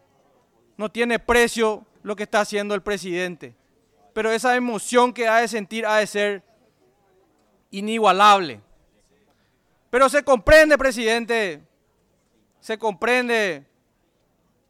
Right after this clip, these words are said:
el cero grado de objetividad de algunos, que se callaron durante apenas hace dos años atrás y poquito, cuando morían miles de paraguayos en los hospitales.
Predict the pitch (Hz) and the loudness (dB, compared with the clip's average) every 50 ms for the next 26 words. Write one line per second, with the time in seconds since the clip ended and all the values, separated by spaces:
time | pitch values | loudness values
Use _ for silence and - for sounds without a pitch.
0 | _ _ _ 190 190 185 - - 240 240 240 220 202 202 202 208 214 220 233 233 | _ _ _ -10 -10 -10 -4 0 2 2 2 2 4 4 6 6 6 6 4 2
1 | 202 220 208 202 220 226 226 220 202 196 202 208 214 208 185 180 208 220 226 220 | 0 -2 -6 -6 -8 -8 -6 -2 0 2 2 4 4 2 0 -2 -4 -4 -4 -6
2 | 202 170 131 123 123 _ - _ _ _ _ _ _ _ _ _ _ _ _ _ | -6 -8 -10 -12 -16 _ -20 _ _ _ _ _ _ _ _ _ _ _ _ _
3 | _ _ _ _ _ _ _ _ _ _ _ _ _ _ _ _ _ _ - 214 | _ _ _ _ _ _ _ _ _ _ _ _ _ _ _ _ _ _ -6 -6
4 | 214 - 233 226 - 240 214 202 208 220 226 240 247 254 254 254 254 254 247 240 | -4 -2 -4 -4 0 0 0 2 4 4 6 6 6 6 4 2 0 0 2 2
5 | 254 247 - - 247 247 240 220 196 165 - - _ _ _ _ _ _ _ - | 0 0 0 0 0 2 2 0 -2 -6 -10 -16 _ _ _ _ _ _ _ -8
6 | 202 190 233 262 269 277 262 254 254 269 254 220 262 254 240 254 269 262 262 254 | -6 -2 -2 -2 0 0 0 0 0 0 0 0 0 2 2 4 4 4 2 0
7 | 262 262 254 226 - - 247 254 262 240 226 240 220 247 226 - - 262 294 294 | 0 -2 -2 -2 0 2 4 4 4 4 0 -6 -6 -6 -6 -4 -2 -2 -2 -2
8 | - 208 151 127 156 _ _ _ _ _ _ _ _ _ _ _ _ _ _ _ | -2 -8 -14 -16 -18 _ _ _ _ _ _ _ _ _ _ _ _ _ _ _
9 | _ _ _ _ - 190 208 220 240 240 233 233 220 208 214 240 247 247 247 233 | _ _ _ _ -6 -6 -2 -2 -2 -2 0 0 0 0 0 0 0 2 2 2
10 | 226 214 196 208 240 240 233 233 226 226 220 - 226 214 214 202 185 175 185 196 | 2 0 -4 -6 -6 -4 -2 0 0 -2 0 2 4 4 4 4 4 4 4 2
11 | 202 190 202 202 202 208 208 202 196 - 180 - - 160 156 151 139 120 | 2 2 -2 -4 -4 -4 -4 -4 -4 -8 -12 -8 -4 -4 -4 -4 -6 -10